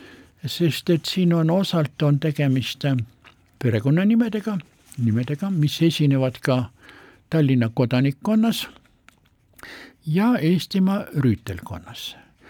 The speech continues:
Kusjuures osutub, et kuigi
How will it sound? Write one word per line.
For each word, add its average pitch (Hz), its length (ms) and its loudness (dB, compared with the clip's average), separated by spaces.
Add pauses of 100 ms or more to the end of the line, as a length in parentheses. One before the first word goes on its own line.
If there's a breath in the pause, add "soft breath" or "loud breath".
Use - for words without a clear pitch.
(460 loud breath)
Kusjuures 139 760 0 (200)
osutub, 190 640 -2
et 127 440 -2
kuigi 117 340 0